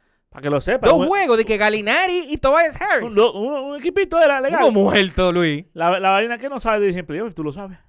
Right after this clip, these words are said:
Speaker 2: <laughs> Miami Heat. Nos pidieron mucho que hablemos de Miami Heat.
Speaker 1: Miami, eh,
Speaker 2: Miami está siete tres.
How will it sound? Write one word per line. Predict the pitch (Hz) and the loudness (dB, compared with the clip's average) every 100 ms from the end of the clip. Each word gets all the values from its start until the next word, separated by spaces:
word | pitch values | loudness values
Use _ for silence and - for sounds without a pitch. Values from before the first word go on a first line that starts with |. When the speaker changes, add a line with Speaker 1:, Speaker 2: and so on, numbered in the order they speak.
| _ _ | _ _
Speaker 2:
<laughs> | - 1077 1047 1047 - - _ - 1077 _ - - 1077 - - - _ _ _ _ _ | -20 -20 -20 -20 -18 -18 _ -20 _ _ -10 -6 -4 -6 -6 -10 _ _ _ _ _
Miami | 156 170 196 226 220 | -2 0 0 0 -4
Heat. | 185 170 139 | -8 -12 -12
Nos | 139 147 | -10 -6
pidieron | 156 180 190 | -2 -2 -4
mucho | 170 151 | -8 -12
que | 135 | -10
hablemos | 131 135 147 | -10 -10 -10
de | 147 | -12
Miami | 135 135 123 | -10 -12 -14
Heat. | 113 _ _ _ _ | -18 _ _ _ _
Speaker 1:
Miami, | 151 175 214 233 226 - _ _ | -6 -4 -4 -6 -14 -16 _ _
eh, | 165 160 151 143 123 104 _ _ _ _ _ _ _ _ - _ _ _ _ | -10 -8 -8 -10 -12 -16 _ _ _ _ _ _ _ _ -20 _ _ _ _
Speaker 2:
Miami | 143 165 202 | -8 -6 -6
está | 208 | -6
siete | 196 208 135 | -8 -8 -10
tres. | 120 117 | -10 -14